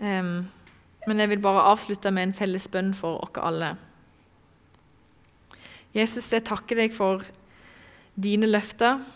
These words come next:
Takk for at du har lovt at du vil utruste oss til å stå i denne kampen. At vi ikke skal gå i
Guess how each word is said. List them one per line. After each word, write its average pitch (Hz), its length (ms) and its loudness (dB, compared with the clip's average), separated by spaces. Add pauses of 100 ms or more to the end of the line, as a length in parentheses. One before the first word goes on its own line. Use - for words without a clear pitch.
(720)
Takk 262 240 -2
for 220 140 0
at 220 100 -14
du 220 160 0
har 214 80 2
lovt 196 400 0
at 196 80 -12
du 208 160 -2
vil 190 220 0
utruste 214 560 -4
oss 170 100 -12
til - 800 -8
å - 20 -4
stå - 300 2
i 185 80 4
denne 180 180 -2
kampen. 185 460 -6 (1700)
At 214 160 -2
vi 214 140 4
ikke 233 160 -2
skal 202 180 -2
gå 196 160 4
i 196 80 2